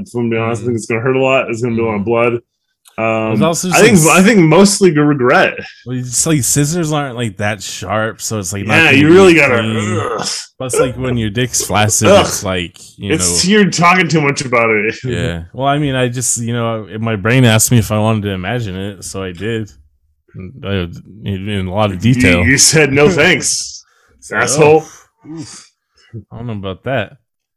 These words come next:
Speaker 2: Yeah, so there's a, um, here's, like, another intrusive thought I have occasionally. I guess it's, like, kind of a recursive thought too. Um,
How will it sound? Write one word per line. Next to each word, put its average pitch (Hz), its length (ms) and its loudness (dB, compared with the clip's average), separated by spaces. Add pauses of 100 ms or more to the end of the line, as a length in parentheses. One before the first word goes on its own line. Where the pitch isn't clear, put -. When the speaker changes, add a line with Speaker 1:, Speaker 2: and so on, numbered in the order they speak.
(960)
Speaker 2:
Yeah, 127 500 -4
so 120 420 -6 (240)
there's 170 300 -6
a, 123 600 -4
um, 95 640 -8 (120)
here's, 156 220 -8
like, 151 120 -6
another 98 800 -10
intrusive 95 540 -14
thought 92 220 -10
I 92 80 -10
have 90 200 -10
occasionally. 92 560 -14
I 107 40 -10
guess 123 200 -8
it's, 117 200 -12
like, 95 280 -10
kind 123 160 -4
of 98 60 -6
a 92 40 -10 (160)
recursive 104 420 -12
thought 92 300 -20
too. 98 220 -14
Um, 92 420 -18